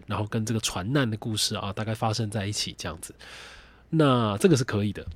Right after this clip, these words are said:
可以让你简单的就去形容这个剧情在说什么。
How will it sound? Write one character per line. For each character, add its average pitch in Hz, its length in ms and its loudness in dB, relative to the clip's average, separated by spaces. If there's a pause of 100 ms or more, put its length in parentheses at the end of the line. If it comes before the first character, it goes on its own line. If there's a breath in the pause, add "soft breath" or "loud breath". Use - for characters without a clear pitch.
可 123 160 4
以 117 80 6
让 113 220 4
你 104 100 0
简 90 240 -4
单 113 220 0
的 107 100 -4
就 90 320 -6
去 - 180 -2
形 104 280 2
容 101 180 0
这 107 80 -6
个 104 80 -2
剧 117 180 2
情 101 200 -2
在 95 100 -6
说 85 240 -8
什 - 100 -12
么。 87 140 -14